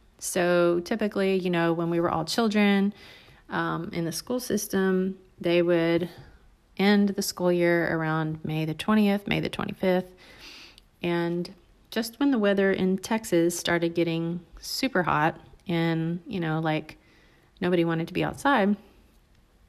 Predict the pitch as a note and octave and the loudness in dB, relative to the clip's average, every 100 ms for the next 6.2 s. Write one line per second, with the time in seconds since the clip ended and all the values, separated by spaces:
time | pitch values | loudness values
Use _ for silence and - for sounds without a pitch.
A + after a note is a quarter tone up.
0 | - - F3 F3 F3 F3 G3+ F3 F3 F#3 | -12 -4 -2 0 0 -2 0 0 0 -2
1 | - A#3+ A#3 G#3+ D#3+ D#3+ D#3+ C#3+ - D#3 | 0 0 0 0 -2 -2 -2 -4 -4 -2
2 | D#3+ - E3+ F3+ F#3 D3+ - D#3 E3 - | -2 -2 -2 -2 -2 -2 -4 -6 -6 -6
3 | - E3+ F3 - - - - - E3+ E3+ | -6 -6 -8 -12 -20 -20 -6 0 0 2
4 | F3 F3 F3 E3 F3 - D#3+ D#3 D#3+ - | 0 2 0 0 -2 0 -2 0 -4 -8
5 | - - _ _ F3 E3+ E3 F3 F3 E3+ | -14 -16 _ _ -4 -2 -2 -2 -2 0
6 | D#3 D#3 | -2 -4